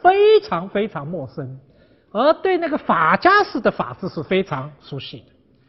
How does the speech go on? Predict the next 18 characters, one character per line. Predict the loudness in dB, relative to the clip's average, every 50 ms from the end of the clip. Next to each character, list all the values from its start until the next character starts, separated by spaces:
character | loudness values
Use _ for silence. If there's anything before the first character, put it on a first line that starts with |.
| _ _ _ _ _ _ _ _ _
所 | -18 -6 0 2 2 4 4 4
以 | 2 2 2 0 -2 -2 -6 -10 -12 -10 _
民 | 0 4 4 6 6 4 2 0 0
国 | 4 6 6 6 4
初 | 2 -2 -2 -2 0
年 | 0 0 0 0 0 -2 -6 -10
虽 | -10 -4 -2 0 2 4
然 | 4 2 2 0 -4
开 | -4 -2 0 2 2 2 0
始， | -2 -4 -10 -16 -16 -18 -20 _ _ _ _ _ _
也 | -2 0 0 0
开 | 0 0 0 0 0
始 | -2 -4 -2
要 | -2 -2 -2 -4 -6 -10 -18 _ -20 _ _ _ _
制 | -6 -2 0 0 0 0
定 | -2 -2 -4 -4 -4 -6
宪 | -10 -6 -4 -2 -2 -2 -4
法， | -6 -12